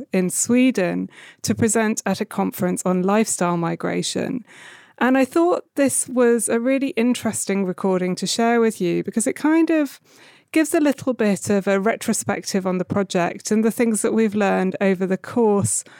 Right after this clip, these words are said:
of doing this research with British people who live in the E U in a time of Brexit.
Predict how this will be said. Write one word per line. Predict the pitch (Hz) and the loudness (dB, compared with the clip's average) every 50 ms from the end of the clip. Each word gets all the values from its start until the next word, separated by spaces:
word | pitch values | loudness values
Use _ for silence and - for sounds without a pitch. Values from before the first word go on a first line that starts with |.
| - - - _ _ _ - | -20 -20 -20 _ _ _ 0
of | 208 208 196 196 - | 2 2 0 -2 -2
doing | - - 269 285 302 294 269 233 | 0 2 4 4 4 4 4 4
this | 196 196 175 - - | 2 0 -2 -2 -4
research | 180 170 - - 175 170 165 165 160 - | -4 -2 -2 -2 -2 0 -2 -2 -4 -4
with | - 185 175 | -4 -6 -4
British | - 190 180 - - 185 - - | -4 -4 -4 -4 -6 -8 -8 -6
people | - 196 185 180 - 196 180 180 170 | -4 -4 -4 -2 -2 -2 -2 -2 0
who | - 196 | 0 0
live | 190 190 190 190 185 185 | 0 2 0 0 0 0
in | 180 180 | 0 0
the | 180 175 | 2 2
E | 180 180 185 190 190 190 | 2 4 4 4 2 2
U | 185 185 180 175 175 175 175 - | 2 2 2 4 2 2 2 2
in | - 202 196 | 2 2 2
a | 196 190 | 2 2
time | - - 202 190 185 180 180 | 0 0 0 0 2 0 0
of | 180 175 - | -2 -2 0
Brexit. | - 196 - - - - - - 170 160 - - _ - - | 0 0 -2 -2 -6 -8 -6 -4 -4 -4 -4 -6 _ -14 -16